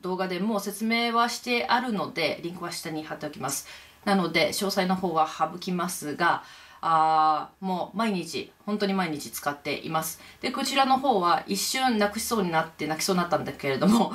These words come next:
<laughs> スーツのポケットから出てきました。よかった。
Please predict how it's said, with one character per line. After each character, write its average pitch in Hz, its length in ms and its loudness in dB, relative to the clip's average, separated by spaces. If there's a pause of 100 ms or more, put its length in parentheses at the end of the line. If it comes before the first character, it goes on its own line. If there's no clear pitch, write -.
<laughs> - 120 -16
ス - 160 0
ー - 40 2
ツ - 80 -10
の 139 160 -6
ポ 156 140 -12
ケ 170 60 -6
ッ - 20 -8
ト 135 80 -10
か 131 100 -2
ら 127 80 2
出 - 140 -6
て - 80 -10
き - 100 -10
ま 123 100 -8
し - 120 -8
た。 - 160 -10 (420)
よ 147 140 -8
か 139 100 -8
っ - 100 -14
た。 - 240 -2